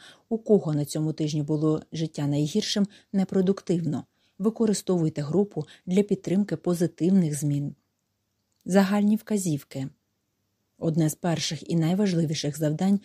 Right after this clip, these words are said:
з'ясувати, у що ви вірите. Це може насправді розплющити вам очі. Виділіть кілька чистих аркушів у своєму записнику, і кожний із них підпишіть угорі "Мої переконання про чоловіків,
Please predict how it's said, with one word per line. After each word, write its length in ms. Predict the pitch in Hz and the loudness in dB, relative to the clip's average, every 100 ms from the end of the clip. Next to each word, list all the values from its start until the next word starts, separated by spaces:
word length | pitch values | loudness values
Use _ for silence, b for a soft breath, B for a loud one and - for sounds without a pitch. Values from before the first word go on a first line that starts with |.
| B B | B B
з'ясувати, 680 | 170 170 196 - 170 190 196 | -4 0 2 2 0 0 -2
у 180 | 190 185 | -2 -2
що 320 | 175 - 156 | -2 -4 -2
ви 180 | 180 180 | 0 0
вірите. 520 | 147 143 139 135 135 - b b b - | -2 -4 -4 -6 -12 -14 b b b -4
Це 140 | 226 | 4
може 260 | 214 208 196 | 4 6 4
насправді 520 | 190 - 180 175 202 | 2 -2 -6 -2 0
розплющити 600 | 202 - 156 - 156 165 | 0 -4 -6 -6 -6 -4
вам 180 | 180 190 | 0 2
очі. 400 | 170 - - 143 _ _ _ | 2 -2 -6 -8 _ _ _
Виділіть 520 | 170 170 170 151 143 - | -2 2 2 2 0 -2
кілька 340 | 165 156 165 | -4 -2 -4
чистих 440 | - 147 - 147 | -4 -4 -6 -8
аркушів 500 | 156 160 156 - 160 - | -6 -6 -4 -4 -6 -6
у 60 | |
своєму 460 | - 170 151 143 147 | -4 0 2 2 0
записнику, 720 | 147 - 151 165 165 202 202 B B | -2 -4 -6 -6 -4 0 0 B B
і 80 | 185 | -10
кожний 440 | 180 165 180 190 226 | -6 -2 0 2 2
із 200 | 180 156 | 2 0
них 200 | 151 - | -2 -2
підпишіть 540 | 156 - 151 190 185 | -8 -6 -4 -2 0
угорі 360 | 170 180 175 170 B B | 0 2 0 -2 B B
"Мої 260 | 170 170 214 | -2 0 0
переконання 720 | 220 214 202 170 160 156 165 | 0 -2 0 0 2 2 0
про 320 | - 151 143 - _ _ _ | -2 -6 -6 -10 _ _ _
чоловіків, 800 | - 247 208 170 - 156 165 | 0 4 4 0 -4 -6 -6